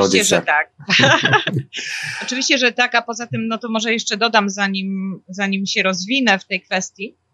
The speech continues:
Speaker 1: że prawda to jest taka rzecz bardzo zmienna, jak stan chemiczny naszego organizmu.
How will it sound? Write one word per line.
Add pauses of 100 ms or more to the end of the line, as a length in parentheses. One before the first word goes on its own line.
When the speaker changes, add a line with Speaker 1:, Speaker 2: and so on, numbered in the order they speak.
(240)
Speaker 1:
że (280)
prawda (800)
to
jest
taka
rzecz
bardzo
zmienna,
jak
stan (100)
chemiczny
naszego
organizmu.